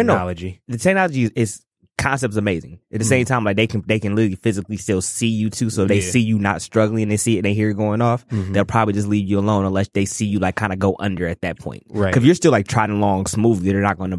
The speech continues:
Speaker 2: I would assume they're not going to bother you because you're doing a stroke that just happens to not pull your arms out the water.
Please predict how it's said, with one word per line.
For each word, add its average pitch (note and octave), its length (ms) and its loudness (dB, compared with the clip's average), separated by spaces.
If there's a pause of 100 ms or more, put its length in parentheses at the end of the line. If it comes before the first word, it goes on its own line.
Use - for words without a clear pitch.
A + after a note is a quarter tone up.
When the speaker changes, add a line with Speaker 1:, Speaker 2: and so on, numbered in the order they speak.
Speaker 2:
I G2 160 0
would G2 160 -2
assume G#2+ 240 0
they're G2+ 80 2
not G2 180 0
going F#2+ 180 -2
to F2+ 100 -6
bother F#2+ 300 2
you F2+ 120 -2
because F2+ 320 -2
you're F#2 80 -2
doing F2+ 300 -2
a F2 40 -4
stroke F#2 300 -2
that E2+ 140 -4
just F2 160 -8
happens F#2+ 320 -4
to F#2+ 140 -4
not F2 220 -4
pull F#2+ 160 -4
your F2 140 -2
arms D#2 140 -10
out D#2+ 80 -12
the G#2 80 -2
water. - 360 2